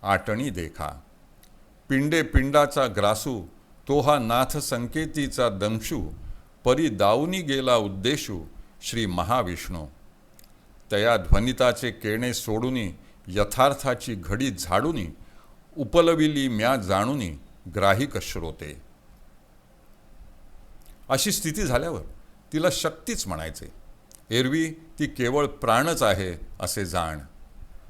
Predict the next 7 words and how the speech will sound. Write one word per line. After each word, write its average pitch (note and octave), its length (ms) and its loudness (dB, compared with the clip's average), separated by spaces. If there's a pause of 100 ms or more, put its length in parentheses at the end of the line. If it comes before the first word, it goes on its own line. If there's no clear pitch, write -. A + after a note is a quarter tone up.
(140)
आता C3+ 240 2
त्याला E3 280 0
नाद, C3+ 420 0 (220)
बिंदू, B2 500 -4 (260)
कला A2 360 2 (120)
व G#2+ 120 -2
ज्योती G#2 540 -6